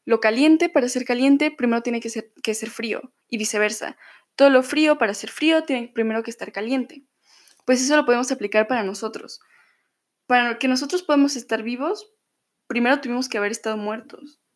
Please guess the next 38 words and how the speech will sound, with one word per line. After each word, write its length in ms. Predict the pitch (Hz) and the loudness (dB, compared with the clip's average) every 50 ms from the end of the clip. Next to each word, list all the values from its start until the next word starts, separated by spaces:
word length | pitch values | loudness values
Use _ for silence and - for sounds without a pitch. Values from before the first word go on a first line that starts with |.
| _ _ _ - - _ _ - | _ _ _ -20 -20 _ _ -12
Y 60 | 233 | -2
para 160 | - 233 226 | 0 0 0
estar 240 | 226 - - 269 285 | 0 0 0 2 4
muertos, 460 | 285 294 277 247 262 254 262 359 - | 4 4 2 0 0 0 0 0 -2
primero 340 | - 285 254 233 233 247 247 | -4 -2 0 2 2 0 0
tuvimos 260 | 269 233 233 247 - | 0 -2 -2 -4 -4
que 80 | - 220 | -2 -2
haber 120 | 196 190 | -2 -2
estado 260 | 202 - 226 214 214 | -2 -4 -6 -6 -4
vivos. 440 | 220 240 240 - - 254 - _ _ _ _ _ _ _ _ _ _ _ _ _ _ _ _ _ _ _ _ _ _ _ _ _ _ _ _ _ _ - - _ | -6 -8 -8 -10 -14 -16 -20 _ _ _ _ _ _ _ _ _ _ _ _ _ _ _ _ _ _ _ _ _ _ _ _ _ _ _ _ _ _ -20 -12 _
O 100 | 233 233 | -6 -4
sea, 240 | 233 269 247 247 247 | 0 2 2 2 4
para 160 | 240 240 247 | 4 4 4
él, 140 | 269 311 311 | 6 6 6
nuestras 400 | 302 285 285 - 226 226 226 254 | 6 4 4 2 0 0 0 2
almas 340 | 240 254 262 269 294 285 - | 4 4 6 6 4 2 0
pasan 300 | - 247 254 277 262 254 | 0 0 0 2 0 0
del 120 | 240 226 | 0 0
mundo 380 | 233 233 233 233 247 247 254 - - - _ | 0 0 0 0 0 -2 -2 -4 -10 -20 _
de 120 | - 214 214 | -4 -2 -2
los 200 | 208 202 202 208 | -2 -2 -4 -6
vivos 420 | 233 262 262 277 302 311 302 - _ _ _ | -6 -4 -2 -2 -4 -4 -6 -12 _ _ _
al 140 | - 214 214 | -4 -4 -2
mundo 260 | 214 214 220 220 226 | -2 -4 -2 -2 -2
de 60 | 226 | -2
los 180 | 208 214 - - | -2 -4 -8 -8
muertos. 460 | 202 190 - - - - - - _ _ _ _ _ _ _ _ _ _ _ _ | -8 -10 -10 -10 -16 -20 -20 -20 _ _ _ _ _ _ _ _ _ _ _ _
¿Ok? 160 | - 226 - 277 311 339 339 - | -14 -8 -4 -4 -2 -2 -4 -4
Un, 240 | - 240 254 247 233 | -4 -4 -4 -2 -2
un, 340 | - 247 254 247 247 247 240 | -2 -2 0 0 -2 -2 0
una 180 | 247 254 254 240 | 0 0 0 0
cosa 220 | 254 233 - 240 | -2 -4 -2 0
va 260 | 220 220 214 214 208 - - - _ _ - | 0 0 0 0 -6 -14 -20 -20 _ _ -14
de 100 | 214 220 | -10 -6
un 100 | 226 240 | -4 -2
lado 400 | 269 311 302 311 330 339 - - | -2 0 2 0 0 0 -2 -4
al 140 | - 208 202 | -4 -4 -4
otro. 280 | 190 185 - - 254 | -4 -6 -8 -12 -14